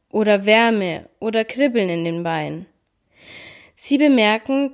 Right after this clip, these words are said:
dass sie Arme haben, dass sie Hände haben und dass sie damit gerade einen Stift oder ein Kind hochheben. Sie kommen einen Blick, einen Augenblick lang in ihrem Körper an und sind schon wieder weg, schweben von hier nach da,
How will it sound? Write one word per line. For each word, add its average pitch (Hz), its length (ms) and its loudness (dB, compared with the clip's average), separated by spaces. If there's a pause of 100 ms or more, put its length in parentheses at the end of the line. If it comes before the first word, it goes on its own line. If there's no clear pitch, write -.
dass 233 240 0
sie 277 120 -2
Arme 294 340 2
haben, 196 460 -2 (160)
dass 214 200 -4
sie 208 80 -2
Hände 240 440 0
haben 262 420 0 (320)
und 226 340 -4
dass 240 240 0
sie 247 120 -6
damit 262 420 0
gerade 277 300 2
einen 233 160 -2
Stift - 420 -4
oder 262 140 2
ein 254 200 0
Kind 311 360 0
hochheben. 147 600 -8 (1500)
Sie 285 140 -4
kommen 320 340 2
einen 254 360 0
Blick, 330 300 -2 (180)
einen 240 220 0
Augenblick 277 540 2
lang 254 240 0
in 220 140 -4
ihrem 226 180 -2
Körper 226 460 -4
an 202 240 -4 (260)
und 226 200 -4
sind 202 200 -6
schon 240 220 -2
wieder 240 240 2
weg, 175 320 -2 (640)
schweben 294 420 0
von 214 240 -4
hier 285 300 0
nach 226 220 -2
da, 277 380 -2